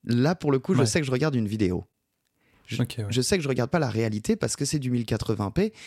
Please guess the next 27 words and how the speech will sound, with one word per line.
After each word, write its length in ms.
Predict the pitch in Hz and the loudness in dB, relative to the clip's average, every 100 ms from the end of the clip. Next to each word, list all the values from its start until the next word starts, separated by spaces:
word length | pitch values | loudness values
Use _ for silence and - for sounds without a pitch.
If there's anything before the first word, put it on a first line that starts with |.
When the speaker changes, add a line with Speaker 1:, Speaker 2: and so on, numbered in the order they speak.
| - - | -8 2
Speaker 1:
Et 180 | 123 - - - | 2 0 -8 -6
c'est 180 | - 165 | 2 4
horrible, 300 | 139 220 214 | 4 2 2
mais 80 | |
ça 160 | - 156 | 0 2
pardonne 360 | 190 165 127 110 | 2 2 0 0
pas. 200 | 127 175 | -2 0
Le 100 | 113 | 0
Vision 320 | 147 156 156 | 0 0 0
Pro, 160 | - | 0
il 60 | 165 | 0
est 100 | 95 | 2
tellement 320 | 165 175 170 | 0 2 0
bon 200 | 151 160 | -2 -2
dans 100 | 143 | -2
ses 240 | 117 120 110 | -2 0 0
écrans 320 | 98 - 165 - - - - | -2 -2 -4 -6 -20 -20 -8
qu'une 180 | - 113 | 0 0
vidéo 380 | 127 170 180 170 | 0 2 2 2
mille 160 | 156 | 0
quatre-vingts 460 | 143 135 131 110 98 | 0 0 0 -2 0
P, 260 | 120 135 - _ _ - | 0 -2 -6 _ _ -4
eh 100 | 95 | 0
ben, 160 | 143 | 0
tu 140 | - 104 | 0 -4
la 140 | 95 | -4
vois. 320 | 98 95 - | -4 -6 -8